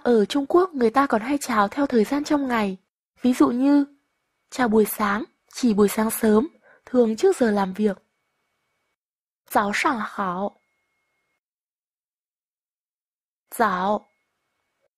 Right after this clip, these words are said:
上。好。早上好。早上好。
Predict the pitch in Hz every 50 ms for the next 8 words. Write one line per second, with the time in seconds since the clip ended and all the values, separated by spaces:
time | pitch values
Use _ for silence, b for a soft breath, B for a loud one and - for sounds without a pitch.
0 | _ _ _ _ _ _ _ _ _ _ _ _ _ _ _ _ _ _ _ _
1 | - - - - 330 302 254 202 170 180 185 - _ _ _ _ _ _ _ _
2 | _ _ _ _ _ _ _ _ _ _ _ _ _ _ _ _ _ _ _ _
3 | _ _ _ _ _ - - - - 226 208 180 175 185 208 208 - _ _ _
4 | _ _ _ _ _ _ _ _ _ _ _ _ _ _ _ _ _ _ _ _
5 | _ _ _ _ _ _ _ _ _ _ _ _ _ _ - - 254 214 202 214
6 | - 349 294 226 214 - - 214 196 175 170 185 196 202 - _ _ _ _ _
7 | _ _ _ _ _ _ _ _ _ _ _ _ _ _ _ _ _ _ _ _
8 | _ _ _ _ _ _ _ _ _ _ _ _ _ _ _ _ _ _ _ _
9 | _ _ _ _ _ _ _ _ _ _ _ _ _ _ _ - - 208 208 208
10 | - 370 311 233 220 - - 214 190 175 175 196 202 - _ _